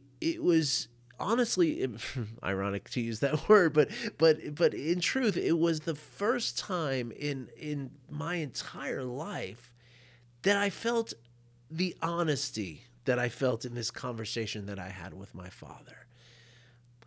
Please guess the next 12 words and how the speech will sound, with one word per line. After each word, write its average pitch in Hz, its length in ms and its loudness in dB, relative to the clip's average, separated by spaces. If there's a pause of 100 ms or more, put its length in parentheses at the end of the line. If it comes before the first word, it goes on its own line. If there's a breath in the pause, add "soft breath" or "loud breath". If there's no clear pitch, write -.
(160 loud breath)
And 214 120 8
afterwards, 202 580 8
as 156 160 0
I 160 60 4
was 151 100 4
driving 143 380 0
home 160 520 8
on 135 180 6
the, 123 260 6
you 143 100 2
know, 127 120 0
s-, - 360 -4